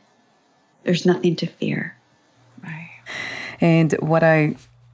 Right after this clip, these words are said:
Speaker 2: often wonder if it is possible to live there, to stay there.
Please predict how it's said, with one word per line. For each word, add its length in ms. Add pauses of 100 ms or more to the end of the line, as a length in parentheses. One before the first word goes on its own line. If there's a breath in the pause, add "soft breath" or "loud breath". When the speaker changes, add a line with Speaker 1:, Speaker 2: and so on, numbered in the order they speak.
(200)
Speaker 2:
often 400
wonder 600
if 140
it 80
is 140
possible 420
to 160
live 380
there, 300
to 80
stay 500
there. 400